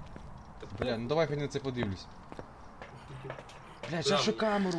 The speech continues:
Speaker 2: камеру надо було взяти на гол-, на головну. Ладно.
Speaker 1: Давай, вернусь.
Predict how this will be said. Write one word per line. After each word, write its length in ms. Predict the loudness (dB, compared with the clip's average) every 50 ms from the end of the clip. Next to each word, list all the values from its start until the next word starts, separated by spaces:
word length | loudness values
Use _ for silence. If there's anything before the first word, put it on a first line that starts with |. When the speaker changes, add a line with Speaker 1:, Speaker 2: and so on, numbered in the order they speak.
| 2
Speaker 2:
камеру 320 | 2 4 4 4 2 0 0
надо 120 | -2 -2
було 200 | -2 0 0 0
взяти 300 | 0 2 2 2 2 0
на 60 | -2
гол-, 180 | -2 -2 -2 -4 -2 -4
на 60 | -4
головну. 480 | -4 -2 -2 -2 -2 -2 -2 -2 -4 -4 -6 -8 -14 -18 -20 -20 -20 -20 -20 -18 -8 -4
Ладно. 260 | -4 -4 -2 -4 -6 -8 -8 -12 -14
Speaker 1:
Давай, 220 | -12 -8 -8 -8 -8 -10 -12
вернусь. 380 | -16 -16 -16 -16 -16 -16 -16